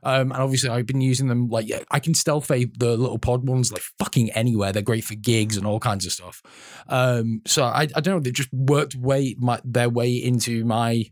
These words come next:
rotation being more frequent than sub-ohm vapes, especially with the, the, the, the high nic salt stuff. I find it really, really, really good, actually, like, really good,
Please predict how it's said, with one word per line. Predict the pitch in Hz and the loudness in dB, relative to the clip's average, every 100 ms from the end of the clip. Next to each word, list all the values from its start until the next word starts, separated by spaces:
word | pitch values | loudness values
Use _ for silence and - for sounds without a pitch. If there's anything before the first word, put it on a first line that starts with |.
| _ _ - 135 | _ _ -6 0
rotation | 127 123 139 131 110 107 113 _ 127 - | 2 2 0 0 -2 -6 -8 _ -14 -2
being | 123 127 | 0 2
more | 131 127 | 2 0
frequent | 127 127 113 123 113 | -2 -6 0 0 2
than | 127 123 113 | 2 2 2
sub-ohm | - 185 101 90 | 2 2 0 -2
vapes, | 95 92 - - 139 | -6 -6 -10 -6 -4
especially | 151 185 202 | 0 0 0
with | 160 123 | -2 0
the, | 131 123 | 0 -2
the, | 131 131 123 104 107 120 | 0 2 2 0 -2 0
the, | 113 117 120 - _ | 2 0 -2 -8 _
the | 123 113 | -2 0
high | - 123 120 | 2 2 2
nic | 120 120 - | 2 0 -2
salt | - 127 110 113 - | 0 0 0 -4 -4
stuff. | - 110 101 | 0 0 0
I | 117 | 0
find | 135 123 117 | 2 2 0
it | 117 | 0
really, | 120 123 117 107 | 2 2 2 0
really, | 113 110 104 - _ _ - _ _ _ - | 2 2 0 -2 _ _ -20 _ _ _ -2
really | 185 208 | 0 2
good, | 123 160 | 0 -2
actually, | 101 104 98 101 | -2 -4 -2 0
like, | 101 101 | 0 2
really | 120 90 | 2 0
good, | 82 | -6